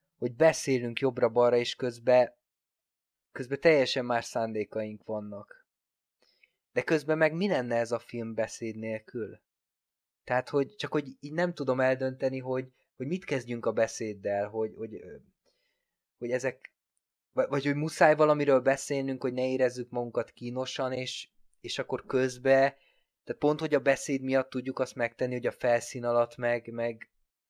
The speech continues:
megpendítjük ezeket a húrokat. Nem tudom. Meg közben meg rohadt fontos, tehát környezetvédelmi problémákról beszélünk, hát nem fontos, dehogy nem, hát az is fontos.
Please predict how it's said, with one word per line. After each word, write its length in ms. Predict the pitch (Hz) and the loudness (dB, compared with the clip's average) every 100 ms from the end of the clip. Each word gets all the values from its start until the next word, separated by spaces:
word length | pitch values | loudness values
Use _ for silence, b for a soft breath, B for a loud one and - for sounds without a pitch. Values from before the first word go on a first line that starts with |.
| _ | _
megpendítjük 840 | 110 117 - 120 113 117 113 127 123 | -4 -4 -2 -4 -4 -6 -10 -8 -6
ezeket 360 | 117 - 127 | -6 -6 -6
a 60 | 127 | -6
húrokat. 720 | 120 107 113 - 104 - _ _ _ | -8 -10 -12 -12 -14 -16 _ _ _
Nem 140 | 131 131 | -6 -6
tudom. 280 | 113 110 - B | -2 -2 -2 B
Meg 120 | 147 | -2
közben 320 | - 180 170 190 | 4 4 4 4
meg 60 | 254 | 4
rohadt 280 | 254 123 | 4 0
fontos, 560 | - 123 117 104 104 - | 2 -2 0 -2 -4 0
tehát 260 | 127 127 - _ - - - | 0 0 -2 _ -16 -16 0
környezetvédelmi 880 | 160 160 131 123 - 123 113 117 110 | 2 4 2 0 0 -2 0 0 0
problémákról 720 | - 127 120 113 107 - 104 | -4 -2 -2 -2 -4 -2 -2
beszélünk, 300 | 123 - 123 | -2 -4 -10
hát 200 | - 113 | -2 -2
nem 80 | 123 | -2
fontos, 520 | - 175 123 95 95 | -6 -6 -4 -10 -8
dehogy 320 | 160 - - | -10 -10 -14
nem, 140 | 92 | -14
hát 160 | 104 107 | -12 -6
az 120 | 135 | -6
is 140 | 98 - | -6 -12
fontos. 580 | 107 101 113 117 - | -14 -14 -14 -16 -18